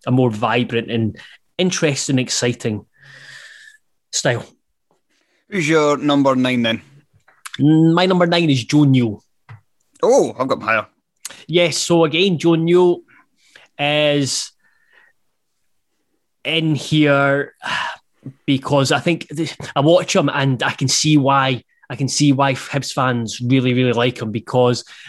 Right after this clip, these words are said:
Speaker 1: I don't know, there's, there's, there's types of players who, when they get in possession of the ball, it just looks like they're meant to be in possession of the ball. They just look, they just look, uh, so, so at ease. And Joe Newell is that. He's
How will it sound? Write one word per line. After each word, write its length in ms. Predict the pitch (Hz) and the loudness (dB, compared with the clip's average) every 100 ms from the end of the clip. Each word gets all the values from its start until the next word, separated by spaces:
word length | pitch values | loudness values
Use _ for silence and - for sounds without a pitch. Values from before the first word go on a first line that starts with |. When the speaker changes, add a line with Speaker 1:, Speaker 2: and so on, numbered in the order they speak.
| - | -14
Speaker 1:
I 140 | - 151 | -6 0
don't 120 | 170 | 2
know, 160 | 175 165 | 4 4
there's, 320 | 156 135 - - - | 2 0 -4 -8 -2
there's, 140 | 151 | 0
there's 300 | 160 139 - | 0 -2 -6
types 340 | - 180 190 | -8 -4 -4
of 80 | 196 | -4
players 340 | - 185 170 - | 0 0 0 0
who, 320 | 156 147 135 - - - - | 2 4 2 -4 -20 -20 -4
when 460 | 139 143 147 139 123 | 0 2 2 0 0
they 200 | 139 131 | 0 0
get 220 | 143 165 | 0 -2
in 80 | 170 | -2
possession 420 | 156 151 156 - | -2 0 -2 -2
of 60 | 139 | -4
the 80 | |
ball, 360 | 127 147 131 120 - | 0 2 2 0 -10
it 140 | 131 135 | -6 -4
just 240 | 143 135 | -2 0
looks 160 | 143 139 | 0 0
like 140 | 139 | -2
they're 100 | 123 | -2
meant 320 | 120 131 139 | 0 0 -2
to 100 | - | -6
be 300 | 120 127 120 - - | 0 0 0 -6 -4
in 140 | 139 | -2
possession 460 | 135 120 131 - 127 | 0 0 0 0 -2
of 80 | |
the 100 | 135 | -2
ball. 340 | 113 120 120 113 - | -2 0 0 -2 -6
They 60 | - | -2
just 240 | 127 135 | 0 0
look, 220 | 170 156 - - | 0 -2 -6 -6
they 80 | 151 | 0
just 180 | 185 175 | 0 0
look, 160 | 185 - | -4 -4
uh, 160 | 151 | -6
so, 540 | 156 - 180 185 180 131 | -4 0 4 4 4 0
so 280 | - 185 185 | -2 0 0
at 80 | |
ease. 420 | 143 170 151 127 - - - | 0 0 2 0 -4 -14 -4
And 160 | 143 | -2
Joe 140 | 135 175 | 4 4
Newell 260 | 170 143 | 6 4
is 160 | 147 151 | 2 0
that. 200 | 135 127 | -4 0
He's 320 | 135 135 113 | 0 0 -2